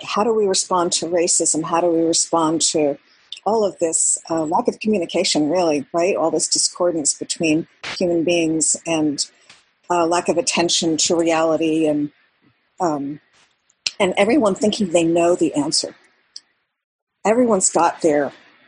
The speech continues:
little thing, you know, um, and, and I think, I think this, I think the answer is sort of, because I know <laughs> everything, I think the answer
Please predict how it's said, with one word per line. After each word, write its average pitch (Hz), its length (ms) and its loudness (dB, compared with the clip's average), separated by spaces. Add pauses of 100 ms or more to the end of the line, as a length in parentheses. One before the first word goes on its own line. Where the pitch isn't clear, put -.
(140)
little 156 300 0 (580)
thing, 151 400 0
you 170 80 -4
know, 156 340 0
um, 160 400 0 (260)
and, 170 360 -4 (840)
and 170 140 0
I 165 100 0
think, 202 280 0 (200)
I 170 60 0
think 202 180 0
this, - 300 2
I 175 40 -2
think 196 200 -2
the 160 140 0
answer 160 280 0
is 151 80 0
sort 165 260 2
of, 147 180 -2 (640)
because - 220 0
I 180 100 2
know 196 200 2
<laughs> 247 100 4
everything, - 480 0
I 226 180 2
think - 260 -4
the 151 140 -2
answer 190 380 2